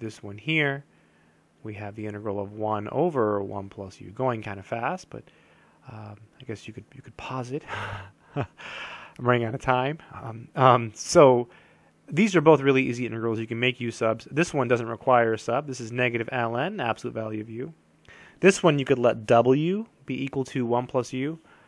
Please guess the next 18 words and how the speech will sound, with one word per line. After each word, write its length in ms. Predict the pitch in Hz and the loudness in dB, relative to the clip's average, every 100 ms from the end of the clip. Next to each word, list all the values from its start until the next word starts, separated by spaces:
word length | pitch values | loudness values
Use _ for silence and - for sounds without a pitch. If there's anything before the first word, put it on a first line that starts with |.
| _ - | _ -6
but 120 | 156 | 4
then 180 | 175 147 | 4 6
d 120 | 156 | 8
w 420 | 160 147 135 127 | 10 10 6 2
is 80 | 113 | -2
d 80 | 117 | -4
u, 260 | 113 101 | -6 -8
so 140 | - 117 | -8 -6
there's 160 | 113 | -4
no 160 | 127 123 | -4 -4
need 280 | 120 117 117 | -4 -8 -10
to, 360 | - 113 113 - - | -12 -10 -12 -14 -16
to 80 | - | -10
show 160 | 113 | -8
the 100 | 113 | -8
work 260 | 117 - - | -8 -10 -8
there. 200 | - - | -10 -10
So 140 | - | -14